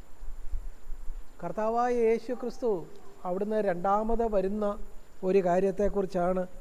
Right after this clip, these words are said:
അതിൻ്റെ മുകളിൽ നമ്മൾ വായിച്ചത്. എന്താണ്? അവിടെ "ഞാൻ ഇനി ഒരിക്കൽ ഭൂമിയെ മാത്രമല്ല ആകാശത്തെ ഇളക്കും." അങ്ങനെ ഇളകി കഴിയുമ്പോൾ അവിടെ ദൈവത്തിൻ്റെ,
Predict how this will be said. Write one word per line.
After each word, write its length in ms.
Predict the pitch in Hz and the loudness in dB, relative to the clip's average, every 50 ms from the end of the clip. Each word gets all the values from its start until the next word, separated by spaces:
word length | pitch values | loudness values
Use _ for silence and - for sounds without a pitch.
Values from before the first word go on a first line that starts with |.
| - - - - - - | -8 -10 -10 -10 -8 -4
അതിൻ്റെ 280 | 160 165 165 180 175 190 180 170 | -2 0 0 0 0 0 0 0
മുകളിൽ 320 | 175 175 196 196 214 214 202 | 0 0 2 2 2 2 2
നമ്മൾ 200 | 196 190 185 190 190 170 165 | 0 0 0 0 2 2 4
വായിച്ചത്. 420 | 165 170 175 165 - 175 117 - - - - - - - - - - - - - - - - - - - - - 160 151 | 4 4 2 0 0 -4 -4 -4 -6 -10 -12 -12 -10 -10 -8 -8 -8 -8 -10 -10 -8 -8 -6 -6 -6 -6 -6 -4 -4 -2
എന്താണ്? 340 | 160 165 175 175 175 170 156 139 - - - - - - - - - - - - 151 | 2 4 4 4 4 2 0 -2 -6 -8 -8 -6 -4 -4 -4 -4 -6 -8 -6 -2 0
അവിടെ 260 | 147 156 160 175 185 196 196 202 - - - - - - - - - - - 147 | 2 4 6 6 8 6 6 4 -2 -6 -8 -6 -8 -8 -8 -8 -10 -6 -4 -2
"ഞാൻ 180 | 151 160 165 170 185 185 185 185 208 - - 180 | 0 2 2 4 4 4 4 2 0 -2 -4 -4
ഇനി 140 | 170 170 185 190 180 | -2 0 2 2 4
ഒരിക്കൽ 280 | 180 185 185 202 196 180 - | 2 2 2 2 0 0 0
ഭൂമിയെ 320 | 175 170 180 196 202 202 | -2 0 2 2 2 2
മാത്രമല്ല 480 | 190 185 185 185 - 196 196 202 202 196 185 190 | 4 2 0 0 0 2 2 4 4 4 4 4
ആകാശത്തെ 440 | 196 196 196 185 - 214 196 220 208 202 196 | 4 2 2 0 0 -2 -2 2 4 4 4
ഇളക്കും." 400 | 190 185 190 196 185 - 196 147 - - - - - - - - - - - - - - | 4 4 2 2 2 0 -2 -4 -4 -8 -12 -12 -12 -12 -12 -10 -10 -10 -10 -10 -6 -4
അങ്ങനെ 340 | 160 165 170 208 226 226 226 220 208 196 | -4 -2 0 2 2 4 4 4 6 6
ഇളകി 240 | 202 220 226 254 | 6 6 6 4
കഴിയുമ്പോൾ 680 | 240 - 233 220 214 220 226 233 226 226 220 208 180 156 127 - - - - - - - - - - - - - - - - 160 | 4 2 4 4 6 6 6 4 4 4 4 6 6 4 4 0 -4 -6 -6 -4 -4 -4 -4 -2 -4 -6 -6 -8 -8 -6 -2 0
അവിടെ 300 | 160 170 180 185 185 202 196 190 - - - - - - - - - - - 160 151 160 | 2 4 6 8 8 6 4 0 -2 -8 -10 -10 -10 -10 -10 -8 -6 -6 -4 0 2 4
ദൈവത്തിൻ്റെ, 560 | 160 175 190 196 190 208 208 190 196 202 | 4 4 4 2 2 2 0 2 4 4